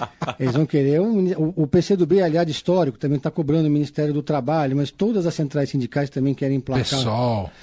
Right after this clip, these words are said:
Speaker 2: pesol e et cetera e tal. Então, é, mas vai se formando, então, esse desenho do, do, do ministério do presidente Lula.
Speaker 1: A promessa é que amanhã, às dez e quarenta e cinco, dez e quinze, perdão, seja feito esse anúncio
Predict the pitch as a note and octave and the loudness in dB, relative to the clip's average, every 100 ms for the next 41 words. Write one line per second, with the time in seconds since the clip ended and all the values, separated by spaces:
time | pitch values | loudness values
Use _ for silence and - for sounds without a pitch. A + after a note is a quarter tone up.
0 | - - E3+ - C3 C3+ D3+ C3+ A#2 B2+ | -20 -6 -6 -4 -2 0 2 0 -2 -6
1 | - C#3 B2+ D#3 - - _ - - - | -6 -8 -6 -8 -8 -12 _ -20 -20 -20
2 | - F3 E3 G3 A#3+ C#4+ A3+ G#3+ A#3+ A3 | -8 -6 0 2 2 0 0 0 2 2
3 | G3+ G3 F#3 F#3 F3+ A#3 - A3+ F#3 C#3+ | 0 0 0 0 -2 -8 -4 0 2 2
4 | D#3+ C#3 A#2+ B2+ C#3+ D#3 - - - - | 2 0 -2 -2 -2 -4 -14 -20 -18 -4
5 | C#3 C3+ - D3+ D3 C#3 A2 C3 C#3+ D3+ | -4 -2 -4 0 0 0 0 0 0 0
6 | C#3 C3 C#3 C3 A#2 A#2+ B2+ B2 A#2+ G#2+ | -2 -2 0 -2 -4 -2 0 0 -2 -6
7 | - - - - - C#3+ C#3 B2+ - B2 | -16 -20 -20 -20 -4 0 0 0 -2 -2
8 | B2+ B2+ C3 B2 B2+ A#2 G2+ F#2+ - - | -2 -2 -2 -4 -6 -8 -12 -12 -18 -20
9 | - - - A#2 A2 - B2 A#2+ A#2 - | -20 -20 -6 -2 -2 -2 -2 0 -2 -2
10 | B2+ - C#3+ F3+ E3 C3 C#3 D3+ B2 F#2+ | -4 -2 0 2 2 0 0 0 -2 -2
11 | A#2+ D3 C#3 B2+ C3 A#2 A2+ A#2+ - - | -2 -2 -2 -2 -2 -2 -2 -2 -2 -2
12 | A#2+ - - - C3+ D3 C#3 - D3 A#2 | -2 -4 -6 -4 -2 -2 -2 -2 -2 0
13 | C3+ A2 G#2+ B2 - _ _ _ - B2+ | -4 -2 -2 -2 -4 _ _ _ -4 -2
14 | B2 B2+ A2+ A#2+ C3 A2+ A2+ A#2 - A2 | -2 -2 -2 -2 -2 0 0 0 -2 -2